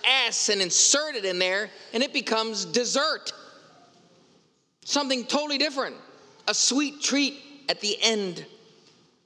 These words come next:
of a meal. A paradigm shift, something totally different. Something that's a desert which is lifeless to something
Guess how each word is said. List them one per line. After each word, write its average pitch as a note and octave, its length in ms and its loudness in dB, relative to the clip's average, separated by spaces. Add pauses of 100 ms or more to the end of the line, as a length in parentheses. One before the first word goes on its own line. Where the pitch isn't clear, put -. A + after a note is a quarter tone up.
(100)
of E3+ 80 -8
a F#3 80 -2
meal. G#3 500 0 (1080)
A C#3 60 -6
paradigm F3 380 -2
shift, C#3 400 -2
something F#3+ 180 -6
totally G#3 300 0
different. - 360 -4 (720)
Something E3+ 540 0
that's - 440 -2
a - 40 -14 (160)
desert E3+ 360 2
which D3+ 200 0
is A#2+ 120 -4
lifeless F3 520 0
to - 120 -10
something G#3 500 -2